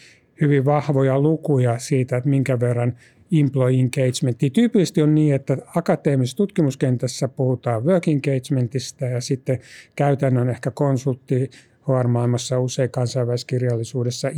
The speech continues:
employee engagementissa, että tässä on se ero, niin näette, että nämä väittämät on, tota, erityyppisiä. Ne itse asiassa ei tarkastele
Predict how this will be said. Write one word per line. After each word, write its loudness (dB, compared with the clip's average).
employee 0
engagementissa, -4
että -12
tässä -4
on -4
se -6
ero, 2
niin 2
näette, 0
että -2
nämä 2
väittämät 0
on, 0
tota, -2
erityyppisiä. 0
Ne 2
itse 0
asiassa -2
ei 0
tarkastele 0